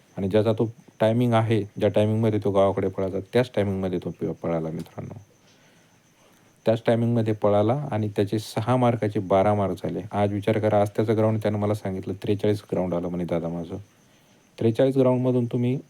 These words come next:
सहा मार्क्स त्याचे कमी करा, त्याचं सत-, सदोतीस ग्राउंड आलं असतं."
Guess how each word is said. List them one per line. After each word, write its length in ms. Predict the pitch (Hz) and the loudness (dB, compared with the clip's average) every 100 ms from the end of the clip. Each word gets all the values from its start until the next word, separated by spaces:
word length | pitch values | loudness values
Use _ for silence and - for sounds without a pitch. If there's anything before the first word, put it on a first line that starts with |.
| _ _ _ _ _ _ - - | _ _ _ _ _ _ -12 -4
सहा 160 | 117 | 0
मार्क्स 260 | 123 120 113 | 2 2 2
त्याचे 160 | 113 110 | -2 -2
कमी 240 | 107 95 | -2 -2
करा, 200 | 87 90 | -4 -6
त्याचं 240 | 87 98 | -4 -4
सत-, 360 | 98 85 - - | -2 -4 -6 -4
सदोतीस 380 | 113 107 113 110 | 0 0 0 0
ग्राउंड 280 | 95 87 82 | 0 -2 -2
आलं 220 | 82 85 | -4 -6
असतं." 220 | - - | -10 -20